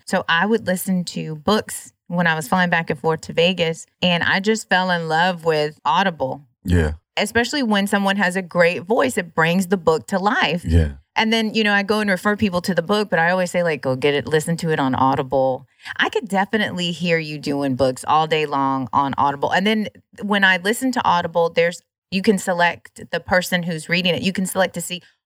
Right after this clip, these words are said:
Speaker 1: all the books that they've read and
Speaker 2: Oh,
Speaker 1: just,
Speaker 2: wow.
Speaker 1: yeah.
Speaker 2: That's dope.
Speaker 1: Because their voice has, is so animated. It's so
Speaker 2: Mm-hmm.
Speaker 1: clear. You get used to, you know, them bringing the book to life.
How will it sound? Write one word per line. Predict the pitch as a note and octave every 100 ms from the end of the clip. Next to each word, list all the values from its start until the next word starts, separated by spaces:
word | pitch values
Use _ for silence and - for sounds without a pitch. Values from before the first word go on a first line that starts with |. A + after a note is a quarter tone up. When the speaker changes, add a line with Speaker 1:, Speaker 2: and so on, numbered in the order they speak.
| _
Speaker 1:
all | F3 G3+
the | G3
books | F3+ F3+
that | E3+
they've | D#3+ D3+
read | G3 - E3+ -
and | G2+ C3+
Speaker 2:
Oh, | C3
Speaker 1:
just, | F#2+ F#2
Speaker 2:
wow. | G#2 F#2+
Speaker 1:
yeah. | F#2+ G3
Speaker 2:
That's | F#2+ G#2
dope. | F#2+ E2+ D2+
Speaker 1:
Because | G3+ C4 A3
their | G#3 G#3+
voice | F#3+ G3+ A3
has, | A3+ G3 -
is | F#3+ F3+
so | - F3+
animated. | - D#3+ F3+ E3+ D#3 D#3 E3
It's | E3
so | - D#2+
Speaker 2:
Mm-hmm. | - D#2
Speaker 1:
clear. | E2 E3 E3 E3 F3+ E3 - _ _ _ -
You |
get | F3 G3
used | D#3+ F3+ G#3 - -
to, | F#3+ F3+ E3+ C#3+
you | F3
know, | E3+
them | D#3+ E3
bringing | D#3+ D#3+ E3
the | D#3
book | D3 C#3+
to | -
life. | E3 F3+